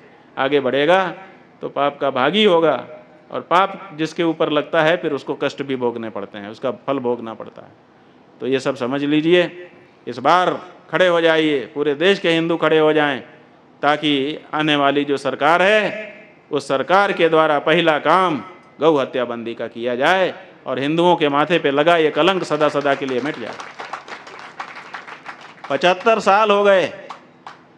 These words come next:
आजकल, आजकल, आजकल करेंगे, करेंगे, करेंगे, हम तो गौ भक्त हैं। अरे हो तो करो ना, लंबा समय बीत गया।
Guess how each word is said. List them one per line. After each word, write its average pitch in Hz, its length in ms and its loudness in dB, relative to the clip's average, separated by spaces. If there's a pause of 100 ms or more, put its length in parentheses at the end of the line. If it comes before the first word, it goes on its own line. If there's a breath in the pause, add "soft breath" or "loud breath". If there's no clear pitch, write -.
(1500)
आजकल, 160 440 0
आजकल, 147 440 -2
आजकल 151 360 -4
करेंगे, 151 400 -4
करेंगे, 151 340 -6
करेंगे, 151 340 -4
हम 139 160 -4
तो 147 100 -4
गौ 139 160 -2
भक्त 147 260 -6
हैं। 160 80 -10
अरे 127 200 -6
हो 143 240 0
तो 196 120 -4
करो 180 240 2
ना, 226 140 2 (1000)
लंबा 160 240 0
समय 185 280 2
बीत 185 180 2
गया। 196 300 2